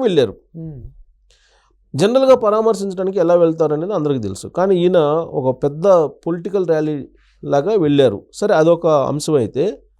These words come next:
Speaker 1: ఈయన హైదరాబాద్ నుంచి హెలికాప్టర్లో వెళ్ళారండి. జిప్సాన్ ఏవియేషన్కి సంబంధించినటువంటి హెలికాప్టర్ అది.
Speaker 2: అవును.
Speaker 1: అది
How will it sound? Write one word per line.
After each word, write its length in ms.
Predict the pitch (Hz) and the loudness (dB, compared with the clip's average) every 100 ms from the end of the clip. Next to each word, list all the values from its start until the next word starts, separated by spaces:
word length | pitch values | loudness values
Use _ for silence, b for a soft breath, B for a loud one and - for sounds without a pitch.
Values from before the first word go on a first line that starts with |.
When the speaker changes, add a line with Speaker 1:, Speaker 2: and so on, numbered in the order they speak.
| _ _ _ _ - | _ _ _ _ -2
Speaker 1:
ఈయన 220 | 208 247 190 165 | 2 4 4 2
హైదరాబాద్ 420 | 180 214 214 190 170 | 2 2 2 -2 -6
నుంచి 160 | 175 214 | -8 -8
హెలికాప్టర్లో 420 | 180 175 170 175 | -2 -4 -2 -6
వెళ్ళారండి. 440 | 113 98 - _ 127 _ _ - _ _ _ - 117 | -6 -6 -12 _ _ _ _ -20 _ _ _ -14 -4
జిప్సాన్ 400 | 165 175 226 220 185 | -4 0 -2 0 0
ఏవియేషన్కి 480 | 165 156 151 156 147 139 | 0 0 -4 -6 -8 -6
సంబంధించినటువంటి 720 | 131 131 131 127 117 123 208 160 | -6 -6 -6 -8 -6 -8 -4 -4
హెలికాప్టర్ 420 | 143 131 113 - | 0 -2 -2 -4
అది. 120 | - - _ _ _ 165 | -8 -12 _ _ _ -18
Speaker 2:
అవును. 200 | 156 123 _ - - | -18 -20 _ -20 -2
Speaker 1:
అది 260 | 156 214 | 0 0